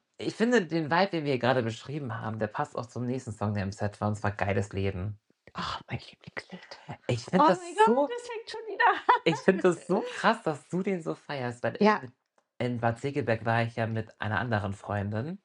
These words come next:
Speaker 2: Ja.
Speaker 1: Ihr kennt euch übrigens nicht, glaub ich. Und sie feiert den Song ja so überhaupt nicht eigentlich.
Speaker 2: Gar nicht?
Speaker 1: Nee,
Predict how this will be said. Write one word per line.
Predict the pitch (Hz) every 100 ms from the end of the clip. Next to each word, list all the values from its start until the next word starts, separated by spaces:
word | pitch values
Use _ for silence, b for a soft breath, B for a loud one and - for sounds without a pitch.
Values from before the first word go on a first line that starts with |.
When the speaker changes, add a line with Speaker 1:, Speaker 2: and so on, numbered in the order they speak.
| _
Speaker 2:
Ja. | 233 220 - _ b b _ _
Speaker 1:
Ihr | 113
kennt | - 120
euch | 107
übrigens | 101 - 101 98
nicht, | 101
glaub | 104 104 110
ich. | 151 _ B B B B B
Und | 117 117 117 120 113 - _ _ _ _
sie | 98 117 160 -
feiert | - 131 135 131
den | 123 120
Song | 120 123
ja | 117
so | 110 113 117 - _ _ _ _ _ _ _
überhaupt | - 101 104 -
nicht | - -
eigentlich. | - - - -
Speaker 2:
Gar | - -
nicht? | 277 - -
Speaker 1:
Nee, | 107 104